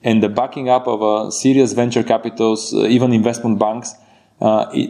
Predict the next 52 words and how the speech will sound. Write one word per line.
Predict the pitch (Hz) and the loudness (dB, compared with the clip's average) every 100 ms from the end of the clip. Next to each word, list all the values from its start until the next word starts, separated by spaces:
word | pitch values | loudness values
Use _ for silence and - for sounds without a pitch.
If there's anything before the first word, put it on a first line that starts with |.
| - | -4
it's | 123 - | -4 -2
fantastic. | 117 135 143 110 - | -2 -2 -4 -6 -10
To, | 117 117 | -6 -6
to | 113 | -4
give | 120 131 | 0 2
you | |
an | 117 117 | 2 0
example, | 113 127 127 127 | -2 -2 0 0
even | 127 123 | 2 2
with, | 113 107 | 2 2
with | - 113 107 | 2 2 4
our | 117 135 | 2 2
own | 123 113 | 0 -2
experience, | 98 - 123 123 117 | -8 -4 -2 0 -2
just | 120 | -4
a | - | 0
few | 120 | 2
months | 123 135 | 2 -2
ago, | 120 120 117 - - _ _ - | 0 0 0 -10 -20 _ _ 2
we | 117 | 4
managed | 110 120 120 120 | 4 2 0 0
to | 120 - | -2 2
cre-, | 113 113 120 104 | 2 2 -2 2
to, | 120 110 107 104 | 4 4 2 2
to | 110 | 0
get | 107 113 113 | 0 0 0
this, | 117 113 | 0 2
to | 110 | 0
make | 117 113 | 0 0
this | 107 | -2
deal | 110 123 120 | 2 4 4
with | 110 | 4
the | |
European | 110 120 120 107 | 4 2 0 -2
Investment | 101 127 139 117 | 0 -2 -2 -2
Bank. | 98 92 92 - _ _ _ - | -2 -2 -6 -18 _ _ _ -2
Uh, | - | 0
I've | 110 107 | 2 0
never | 120 147 151 | 0 2 0
imagined | 139 139 143 143 131 - _ _ _ _ _ _ _ | 0 0 -2 -8 -10 -14 _ _ _ _ _ _ _
for | 127 | 0
the | 113 | 2
life | 110 131 139 | 2 2 0
of | 139 | -4
me, | 127 135 143 - | -2 -4 -6 -10
uh, | - 120 | -8 -6
five | 110 120 123 | -2 -4 0
years | 123 117 | -2 -2
ago, | 110 113 170 - - _ _ _ | 2 2 2 -4 -18 _ _ _
that | 127 120 123 | -4 -2 -2
a | |
bank | 107 120 135 156 | -2 -4 -4 -8